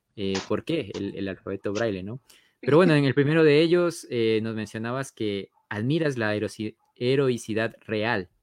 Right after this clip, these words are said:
¿no? Entonces, eh, ¿cuál sería un, un héroe para ti o, o una persona que ha sido héroe para ti en, en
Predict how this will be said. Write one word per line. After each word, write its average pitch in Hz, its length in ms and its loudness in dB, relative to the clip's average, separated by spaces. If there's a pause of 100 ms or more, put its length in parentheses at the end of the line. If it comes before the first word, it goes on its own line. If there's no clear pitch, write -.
¿no? 135 80 -10
Entonces, 143 440 -12
eh, 120 440 2 (400)
¿cuál 147 160 0
sería 151 260 2
un, 156 140 0
un 143 240 -2
héroe 151 240 2
para 113 180 -2
ti 127 200 -6
o, 110 380 -2 (160)
o 101 360 -6 (100)
una 113 180 -8
persona 143 360 -8
que - 120 -10
ha - 40 -20
sido 117 240 0
héroe 117 180 0
para 101 220 -8
ti 104 500 -6
en, 101 180 -16
en 101 220 -20